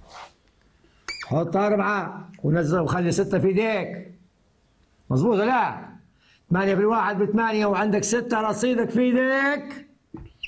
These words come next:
يا صح. إذا هذا، أيوه، إجابة، أو آسف، هذه إجابة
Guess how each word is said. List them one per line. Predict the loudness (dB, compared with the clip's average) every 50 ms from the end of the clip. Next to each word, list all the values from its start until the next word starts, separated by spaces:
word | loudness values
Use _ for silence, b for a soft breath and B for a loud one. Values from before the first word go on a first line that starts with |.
| -18 -18 _ _ _ _ -16 -14 -14 -14 -10 -10 -10 -10 -10 -8 -2
يا | -2 0
صح. | 0 0 -2 -2 -2 -6 -8 -12 -12 -14 -10 -4 -2
إذا | 0 0 2 2 2
هذا، | 0 0 0 0 0 0 -2 -2 -4 -8 -14 -16 -18 -18 -18 -20 _ -20 -20 _ _ _ _ _ _ -20 -20 -20 -20 _ _ _ _ _ _ _ -6 -2
أيوه، | 0 2 2 2 2 0 0 -2 -6 -10 -14 -16 -10 -4 -2
إجابة، | -2 0 0 0 0 0 0 -2 -2 -4 -10 -14 -18 -20 _ _ _ _ -4
أو | -2 -2
آسف، | 0 -2 -2 -2 -6 -6 -4 -2
هذه | -2 -2 -2 -2 -4 -4 -2 -2 0
إجابة | 0 0 0 0 0 -2 -4